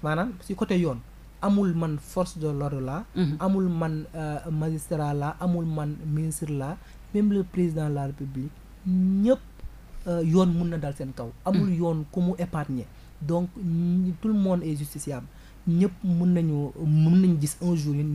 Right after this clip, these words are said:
Speaker 1: nit renel devant la justice. Donc, côté boobu noonu, moom bu fekkente ne il a assez de preuves pour dire que gendarmerie moo ko filmé à son insu, am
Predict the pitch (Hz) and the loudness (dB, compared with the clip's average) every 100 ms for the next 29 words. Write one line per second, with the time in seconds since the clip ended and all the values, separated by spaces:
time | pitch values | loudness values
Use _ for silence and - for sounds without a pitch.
0 | 156 156 165 175 151 131 127 165 - - | -4 -4 -4 -2 -2 -2 -4 -8 -10 0
1 | 147 151 143 131 127 127 117 - - - | 2 2 0 -2 -4 -10 -10 -12 -18 -14
2 | - 160 160 180 208 185 180 160 143 143 | 0 2 2 0 2 4 4 4 0 -2
3 | 226 156 170 165 190 277 226 185 156 - | -4 0 2 2 -2 -4 -4 -2 -2 -2
4 | 165 160 151 - 226 240 185 160 165 196 | -4 -2 -4 -6 -2 0 0 0 -2 -2
5 | - - - 226 175 202 185 175 147 196 | -8 -18 0 2 4 2 2 -2 2 2
6 | 196 175 156 175 180 185 196 156 143 220 | 2 2 0 0 -2 0 2 2 2 -2
7 | - - 175 196 220 185 165 151 - 202 | -8 -10 -6 -2 2 4 4 0 -2 -4
8 | - - - - 539 | -6 -14 -20 -10 -8